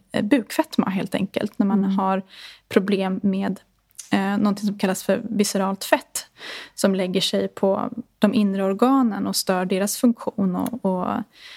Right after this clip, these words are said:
Speaker 1: det här fettet är väldigt metabolt aktivt.
Speaker 2: Mm,
Speaker 1: Så
Speaker 2: just det.
Speaker 1: det, mm.
Speaker 2: Jag ska bara bryta av, för det var så mycket
Speaker 1: Mm.
Speaker 2: svåra <laughs>
Speaker 1: Ja,
Speaker 2: ord. Men
Speaker 1: absolut.
Speaker 2: visceralt fett är ju fettet då runt organen.
Speaker 1: Mm.
Speaker 2: Och det är viktigt att poängtera att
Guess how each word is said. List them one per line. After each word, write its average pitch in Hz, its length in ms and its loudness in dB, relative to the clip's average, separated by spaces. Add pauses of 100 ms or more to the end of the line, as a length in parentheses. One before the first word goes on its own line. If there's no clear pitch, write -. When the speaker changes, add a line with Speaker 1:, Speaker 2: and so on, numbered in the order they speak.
(300)
Speaker 1:
det 214 80 4
här 202 140 2
fettet - 420 0
är 190 60 2
väldigt 202 300 0
metabolt 190 580 0
aktivt. - 800 -2 (120)
Speaker 2:
Mm, 190 120 4
Speaker 1:
Så 190 140 6
Speaker 2:
just 196 160 4
det. - 260 2
Speaker 1:
det, 196 80 2
mm. 190 240 0
Speaker 2:
Jag 196 80 4
ska 190 140 2
bara 180 200 6
bryta 165 380 2
av, 175 60 2
för 175 120 -2
det 170 60 6
var 170 80 4
så 160 140 -2
mycket 160 300 4
Speaker 1:
Mm. 160 120 2
Speaker 2:
svåra 160 500 4 (100)
<laughs> - 80 0
Speaker 1:
Ja, 226 180 8
Speaker 2:
ord. 190 100 2
Men 190 120 6
Speaker 1:
absolut. 208 160 4
Speaker 2:
visceralt 220 420 4
fett - 240 0
är 117 40 6
ju - 60 4
fettet - 460 0
då 165 200 4
runt 160 260 2
organen. 160 720 4 (120)
Speaker 1:
Mm. 214 220 4
Speaker 2:
Och 185 180 6
det 196 180 4
är 214 60 2
viktigt 208 320 0
att 160 160 0
poängtera 170 680 4
att 175 120 -2